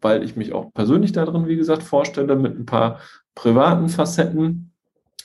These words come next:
und, ähm, was ich alles mache, was ich alles kann, was ich dem Kunden alles für Mehrwerte bieten kann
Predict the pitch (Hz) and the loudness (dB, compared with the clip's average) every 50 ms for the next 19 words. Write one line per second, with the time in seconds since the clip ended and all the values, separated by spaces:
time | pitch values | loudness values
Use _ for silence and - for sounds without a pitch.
0 | - - - - - - _ _ _ _ - 127 131 131 127 131 127 127 - - | -20 -20 -20 -20 -20 -20 _ _ _ _ 2 4 4 6 4 2 2 -2 -4 0
1 | 110 110 110 110 113 110 110 110 107 107 104 - - - 107 107 - 107 - - | 2 4 4 4 2 0 -4 -6 -6 -8 -10 -8 0 0 0 0 0 -4 -10 -10
2 | _ - - 107 104 - - - 127 151 170 170 175 143 123 117 113 117 110 - | _ -2 0 0 0 -4 -8 -2 0 0 2 4 2 2 2 2 0 -2 -6 -6
3 | - - 107 104 107 - - 147 147 151 147 123 113 113 113 113 117 113 - 117 | -4 -4 -4 -4 -4 -2 0 0 0 0 0 -2 -2 -2 -2 -2 -4 -8 -8 -10
4 | 110 - - 131 123 123 120 110 - - 110 113 110 - - 107 110 123 135 143 | -10 -2 0 2 2 2 0 -2 -2 -2 -2 -2 -2 -2 -2 0 2 2 2 4
5 | 151 151 139 - 139 131 127 123 120 120 123 - - 117 120 120 | 2 0 0 -2 -4 0 0 0 0 -2 -4 0 0 0 0 -2